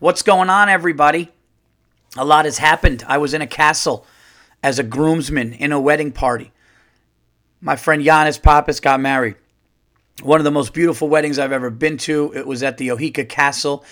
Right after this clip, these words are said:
in Long Island. And when I say castle, I mean castle. This looks like some Game of Thrones shit that they were gonna storm the castle and try to dethrone the king when you looked out the window.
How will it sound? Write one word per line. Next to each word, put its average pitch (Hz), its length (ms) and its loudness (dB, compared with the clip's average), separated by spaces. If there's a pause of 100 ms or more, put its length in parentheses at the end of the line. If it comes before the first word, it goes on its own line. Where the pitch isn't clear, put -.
(200)
in 131 160 -6
Long 120 220 -6
Island. 135 420 -4 (840)
And 127 100 -6
when 127 140 0
I 139 80 2
say 131 220 -4
castle, 135 520 -4
I 135 140 -4
mean 135 200 -6
castle. 131 600 -6 (520)
This 143 240 -4
looks 143 280 -4
like 139 320 0
some 135 200 -6
Game 139 280 -2
of 127 60 -8
Thrones 139 420 -2
shit 143 340 -4
that 127 140 -8
they 135 80 -4
were 131 120 -6
gonna 131 160 -8
storm 135 340 -4
the 135 80 -8
castle 135 480 -4
and 127 100 -8
try 135 180 -4
to 127 100 -4
dethrone 131 540 -6
the 123 60 -8
king 139 320 -8
when 127 120 -6
you 127 100 -6
looked 135 200 -8
out 131 180 -4
the 135 80 -8
window. 127 480 -6